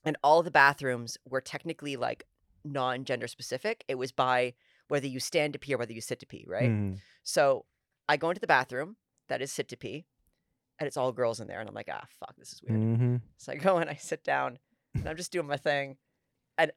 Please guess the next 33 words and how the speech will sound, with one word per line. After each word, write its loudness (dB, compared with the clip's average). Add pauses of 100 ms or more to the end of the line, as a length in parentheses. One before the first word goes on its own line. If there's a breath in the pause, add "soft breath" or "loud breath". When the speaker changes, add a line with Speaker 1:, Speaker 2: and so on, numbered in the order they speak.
(140)
Speaker 1:
outside, 8
I 4
can 0
hear 4
them 2
all 6
like, 0
"Oh -2
my 2
God, 6
I 8
love 6
your 8
outfit. 6 (220 loud breath)
<gasps> -12
Where'd 0
you -2
get -2
that 0
lipstick?" 6
And 0
I'm 2
just -6
sitting 4
on 2
the 0
toilet 0
like, -4
"This -12
is -10
so -6
fucking -8
different." -14